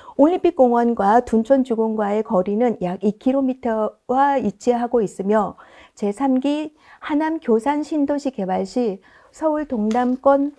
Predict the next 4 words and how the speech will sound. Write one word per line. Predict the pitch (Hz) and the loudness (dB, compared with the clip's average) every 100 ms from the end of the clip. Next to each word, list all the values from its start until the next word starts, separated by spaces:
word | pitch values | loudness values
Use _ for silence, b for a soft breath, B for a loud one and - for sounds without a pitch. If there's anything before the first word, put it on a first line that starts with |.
| - - - _ _ _ - - | -16 -20 -20 _ _ _ -20 -10
중심지로서 | - 247 262 294 277 247 233 226 240 247 202 | 0 0 2 0 0 2 0 0 0 0 0
위치가 | 208 - 214 240 | -4 -4 0 2
격상될 | 262 220 - - 214 214 240 269 | 2 -2 -4 -2 -2 2 2 2
것입니다. | 214 196 202 190 180 170 180 | 0 -8 -8 -8 -6 -8 -10